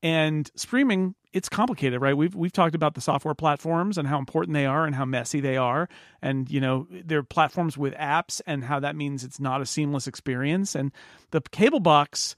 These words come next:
say what you will about it, but, like, you can just go up and down <laughs> and find everything. And that's it. And p-, these streamer boxes are complicated and it's hard and not everybody is comfortable with it.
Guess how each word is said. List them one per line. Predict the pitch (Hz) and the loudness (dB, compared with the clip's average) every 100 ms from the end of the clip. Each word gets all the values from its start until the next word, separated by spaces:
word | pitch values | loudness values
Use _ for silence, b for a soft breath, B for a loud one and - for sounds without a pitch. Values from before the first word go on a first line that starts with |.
| _ | _
say | - 214 | -2 0
what | 285 | 0
you | 220 | 0
will | 165 165 247 | 2 2 2
about | 139 127 127 | 2 2 0
it, | 151 | -4
but, | 135 | -4
like, | 143 139 135 - b b | 0 0 0 -8 b b
you | 185 247 | -6 -4
can | |
just | 165 185 | -2 2
go | 170 151 | 4 4
up | 147 175 | 2 0
and | 233 | 2
down | 220 147 110 107 - - | 4 4 2 -4 -8 -16
<laughs> | - 247 | -18 -4
and | 156 139 | -2 2
find | 185 170 165 | 6 6 4
everything. | 165 147 131 - 110 120 120 B B B _ | -2 -2 -4 -4 -6 -8 -14 B B B _
And | 151 147 139 | 0 0 2
that's | 139 147 - | 2 2 0
it. | 156 120 - - b b _ | -4 -6 -8 -16 b b _
And | 156 151 156 160 143 _ _ _ _ 151 _ | 0 2 2 -2 -6 _ _ _ _ -20 _
p-, | - 196 | -18 -6
these | 185 175 | -4 -2
streamer | 254 302 | 2 2
boxes | 220 202 - 214 190 - _ | 4 2 2 0 0 -10 _
are | 240 269 | -2 -2
complicated | - - 453 - - 160 135 123 - - | 0 -2 -2 0 4 6 4 0 -4 -2
and | 185 202 208 190 - | 0 2 0 -2 -2
it's | 208 - | -2 -2
hard | - 311 320 156 139 - | -4 0 2 2 0 -4
and | 175 185 | -4 0
not | 202 233 | 2 2
everybody | 233 240 214 220 226 226 - | 2 2 2 2 0 -2 -2
is | 208 | -2
comfortable | 220 277 254 139 113 | -2 -2 -2 -2 -4
with | 110 101 | -6 -10
it. | - | -16